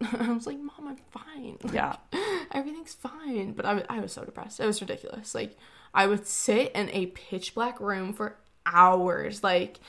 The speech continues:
Speaker 1: after the sun had gone down, and I would, like, not talk to my parents. I wouldn't talk to anyone, and, like, yeah, no, it wa-, that was terrible too, 'cause it was like,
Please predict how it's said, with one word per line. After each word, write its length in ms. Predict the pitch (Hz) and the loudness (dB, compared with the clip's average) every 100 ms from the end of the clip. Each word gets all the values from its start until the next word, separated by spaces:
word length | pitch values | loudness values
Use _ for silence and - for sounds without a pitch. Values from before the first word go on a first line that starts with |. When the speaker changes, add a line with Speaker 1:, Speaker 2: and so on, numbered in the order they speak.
| - - | -18 6
Speaker 1:
after 280 | 196 190 196 | 6 6 2
the 120 | 190 | -2
sun 200 | 190 - | 0 -2
had 180 | 196 190 | -2 -2
gone 180 | 175 175 | 0 0
down, 300 | 202 196 185 | 4 4 4
and 80 | 202 | 2
I 100 | 185 | 2
would, 280 | 185 190 185 | 2 0 0
like, 300 | 214 196 - | -2 -4 -2
not 400 | 202 190 185 - | -2 0 -2 -4
talk 160 | 214 214 | -6 -4
to 60 | 240 | -2
my 80 | 254 | 0
parents. 540 | 202 196 190 190 214 | 2 2 2 0 -2
I 60 | 208 | -2
wouldn't 160 | 190 | -2
talk 160 | 233 220 | -2 -6
to 120 | - | -4
anyone, 720 | 196 190 185 185 180 180 180 180 | -4 -2 -2 0 0 0 -2 -4
and, 200 | 190 190 | -4 -6
like, 320 | - - - _ _ _ _ _ - | -8 -14 -20 _ _ _ _ _ -6
yeah, 120 | 208 - | -6 -4
no, 140 | 208 196 | -6 -2
it 100 | 196 | -2
wa-, 140 | 202 - | -2 0
that 180 | 196 180 | 2 2
was 240 | 190 202 - | 2 -2 -6
terrible 500 | - 196 190 190 185 | -4 0 0 -2 -4
too, 260 | - 180 | -4 -4
'cause 160 | - - | -6 -8
it 40 | 190 | -6
was 100 | 180 | -4
like, 160 | - | -6